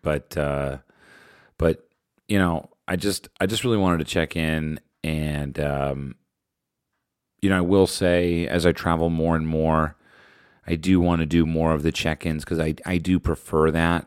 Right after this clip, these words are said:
Um, sometimes I come into the check-in right now. I feel like I'm done and I'm seven minutes in. I, I don't know why I don't feel like I have anything to say right now.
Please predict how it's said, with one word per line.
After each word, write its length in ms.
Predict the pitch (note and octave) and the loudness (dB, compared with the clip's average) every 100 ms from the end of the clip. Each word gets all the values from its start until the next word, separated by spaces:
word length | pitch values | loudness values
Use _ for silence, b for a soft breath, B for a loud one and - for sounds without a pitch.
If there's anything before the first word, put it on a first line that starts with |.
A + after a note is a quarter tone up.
| - | -6
Um, 380 | D#2+ D2 C#2+ C#2 | -4 -2 -4 -6
sometimes 360 | - A#2+ A#2+ F2 | -6 -2 0 2
I 60 | E2+ | 0
come 180 | F2+ | 0
into 140 | E2+ D2+ | -2 -2
the 80 | D2 | -4
check-in 420 | D#2+ D2+ D#2+ D2+ | -6 -4 -6 -4
right 220 | D2+ - | -4 -4
now. 400 | D2 D2+ E2 - _ | -4 -2 -2 -6 _
I 80 | E2 | -10
feel 160 | - F2 | -4 -2
like 120 | E2 | -2
I'm 140 | C#2+ | -4
done 320 | C#2 C#2+ D2 C#2+ | -4 -4 -2 -4
and 100 | C#2 | -6
I'm 160 | C2+ | -8
seven 360 | - D2 C#2 D2 | -6 -4 -4 -4
minutes 260 | C#2+ C#2 | -4 -6
in. 140 | D#2 D2 | -6 -6
I, 80 | - | -8
I 60 | E2 | -8
don't 120 | E2 | -4
know 80 | D2+ | -2
why 120 | D2 | -2
I 60 | |
don't 80 | C#2+ | -2
feel 160 | - D2+ | -4 -4
like 80 | C#2+ | -2
I 40 | |
have 60 | C#2+ | -4
anything 140 | C#2+ | -6
to 80 | C2 | -8
say 320 | - F2 F2 | -4 2 4
right 240 | D#2+ C2 B1 | 4 0 -4
now. 300 | B1+ C2+ | -8 -8